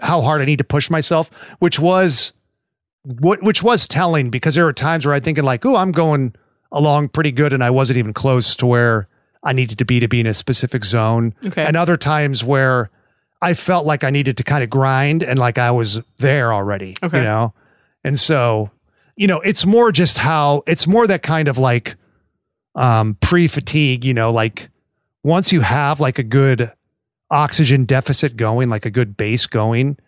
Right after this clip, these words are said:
Speaker 1: then you're, you know, you're kind of, you can, your recoveries, you don't need to push as hard in the recovery. So if you're, like, pushing hard for four minutes and then you're going easy for three,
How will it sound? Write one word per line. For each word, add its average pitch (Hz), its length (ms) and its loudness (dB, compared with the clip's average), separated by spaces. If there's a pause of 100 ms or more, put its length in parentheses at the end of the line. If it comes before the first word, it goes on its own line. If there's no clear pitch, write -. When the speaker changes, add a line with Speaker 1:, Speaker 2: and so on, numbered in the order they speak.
(320)
Speaker 1:
then 120 460 0
you're, 110 600 0 (500)
you 131 140 -4
know, 113 80 0
you're 110 180 -4
kind 110 300 -2
of, 104 220 -6
you 123 100 -10
can, 117 180 -10 (760)
your 143 200 2
recoveries, 135 920 -2
you 147 100 -4
don't 123 140 -2
need 131 120 -2
to 120 60 -4
push - 280 -2
as 127 100 -4
hard 123 200 -2
in 107 60 -8
the 107 80 -8
recovery. 107 720 -6 (580)
So 156 220 2
if 139 120 -2
you're, 147 100 4
like, 127 260 0
pushing 156 300 2
hard 123 380 0
for 123 340 0
four 131 280 -2
minutes 120 360 -2
and 120 80 -4
then 110 80 -2
you're 117 100 -2
going 113 220 0
easy 120 260 -2
for 120 140 -4
three, 123 520 -2